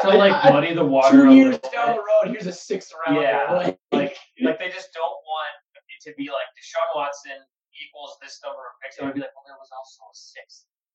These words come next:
Speaker 1: Yeah.
Speaker 2: What? I, I, no one cares. But, yeah, this, I mean, <clears throat> and the other thing about this deal is that his first year, first season salary on the books is one million dollars.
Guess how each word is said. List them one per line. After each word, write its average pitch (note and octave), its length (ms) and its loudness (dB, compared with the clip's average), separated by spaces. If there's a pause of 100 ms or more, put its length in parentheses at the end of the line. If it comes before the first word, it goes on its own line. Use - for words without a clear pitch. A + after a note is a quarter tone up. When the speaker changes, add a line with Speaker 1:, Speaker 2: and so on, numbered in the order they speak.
(140)
Speaker 1:
Yeah. F#2 140 -8
Speaker 2:
What? - 100 -4 (420)
I, - 40 -20 (440)
I, - 20 -20 (200)
no C#3+ 160 -6
one - 180 -8
cares. - 320 -20
But, B2 220 -6 (720)
yeah, C#3 260 -2
this, F#3+ 460 -10 (340)
I D3 40 -6
mean, C#3 260 -6 (200)
<clears throat> - 180 -18
and D3+ 260 -8
the D#3+ 80 -2
other F#3+ 140 -2
thing E3+ 160 -8
about C#3+ 180 -4
this C3+ 140 -16
deal A#2 340 -12 (240)
is B2 60 -20
that A#2 120 -16
his A2+ 140 -20 (100)
first - 440 -16
year, C3+ 260 -12 (300)
first C#3+ 180 -18
season C3 300 -12
salary - 580 -8 (640)
on F3+ 100 -4
the E3 100 -10
books - 560 -8 (180)
is A#2 380 -12
one B2 260 -14
million A2+ 360 -16
dollars. - 600 -18